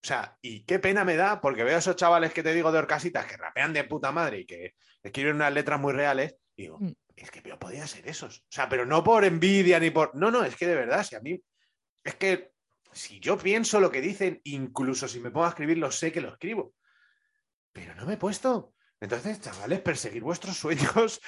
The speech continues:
Speaker 1: y no
Speaker 2: Pero,
Speaker 1: seáis
Speaker 2: Juanma,
Speaker 1: vagos.
Speaker 2: como tantas cosas, o sea, tú hay muchas cosas que no tienes porque no te sale a ti del coño.
Speaker 1: Eh, bueno, sí, pero, pero, ah, muchas no me importan.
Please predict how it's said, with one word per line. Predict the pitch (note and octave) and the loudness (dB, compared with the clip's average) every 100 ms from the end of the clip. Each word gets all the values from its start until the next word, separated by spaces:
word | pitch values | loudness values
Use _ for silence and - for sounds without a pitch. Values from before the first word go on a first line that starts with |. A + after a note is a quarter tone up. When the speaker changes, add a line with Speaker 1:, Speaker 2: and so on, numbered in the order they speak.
| - - | -14 -6
Speaker 1:
y | F3 E3 | -4 2
no | D3 | 2
Speaker 2:
Pero, | F3+ | 6
Speaker 1:
seáis | G3+ F#3 | 6 6
Speaker 2:
Juanma, | G3 G#3+ B3+ G#3 | 8 8 10 8
Speaker 1:
vagos. | D#3 - | 6 2
Speaker 2:
como | A3 A3 F#3+ | 2 4 2
tantas | F#3+ G#3+ B3 | 0 -2 -4
cosas, | - G#3 B3 A#3 | -6 -8 -6 -6
o | F#3+ | -4
sea, | F#3+ G3+ F#3 | -2 -2 -2
tú | G#3+ | -2
hay | A#3 | 0
muchas | B3 B3 D4 D4+ D4 | 2 2 2 0 -6
cosas | - B3+ B3+ | -6 -6 -6
que | - A#3+ | -4 -2
no | G#3+ | -2
tienes | A#3+ C#4+ | -2 -4
porque | - G3+ F3+ | -6 -4 -2
no | F#3+ | -2
te | A3+ | -4
sale | F#3+ E3+ | -4 -6
a | |
ti | D3 D3 | -6 -6
del | C3 | -6
coño. | - F#3+ A3 - _ _ _ | -6 -6 -6 -10 _ _ _
Speaker 1:
Eh, | A#2 G#2+ | -2 0
bueno, | G2+ B2 A#2+ | -2 -4 -4
sí, | G2 A2+ B2+ - | -4 -4 -4 0
pero, | C3+ B2+ B2 - | 2 2 0 -2
pero, | D3+ B2+ | 0 2
ah, | A#2+ B2 B2 | 2 2 -2
muchas | A#2+ C#3 C3+ D#3 D#3+ | -2 -2 0 0 2
no | E3+ | 0
me | |
importan. | A2 D#3 F3+ G2 | 2 0 -2 -8